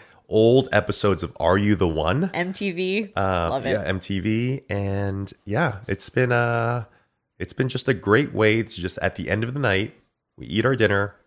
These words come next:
Speaker 1: we don't think about anything, we just watch this sort of mindless T V
Speaker 2: <laughs>
Speaker 1: show, and we love it. We love the drama. And, like, I, I feel like there's a recurring theme of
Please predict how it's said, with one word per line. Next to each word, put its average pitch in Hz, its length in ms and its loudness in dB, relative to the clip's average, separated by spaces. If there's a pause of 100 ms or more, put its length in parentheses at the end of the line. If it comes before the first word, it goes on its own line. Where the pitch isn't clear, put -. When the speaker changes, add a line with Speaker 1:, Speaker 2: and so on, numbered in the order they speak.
Speaker 1:
we 87 100 -6
don't 101 200 0
think 120 180 -2
about 110 380 0
anything, 95 520 -2 (260)
we 90 100 -6
just 85 200 -6
watch 87 360 -4
this 92 160 -2
sort 85 200 -4
of 80 240 -6 (340)
mindless 101 640 4
T 110 160 0
V 92 180 2
Speaker 2:
<laughs> - 0 -
Speaker 1:
show, 92 320 2 (180)
and 110 120 2
we 120 80 6
love 101 260 4
it. 78 100 0
We 92 120 0
love 92 200 2
the 85 60 -6
drama. 113 640 2 (220)
And, 127 100 4
like, 123 140 6
I, 127 200 4
I 131 40 6
feel 170 140 4
like 180 100 2
there's 131 160 2
a 107 60 6
recurring 98 460 2
theme 87 460 -4
of 78 380 0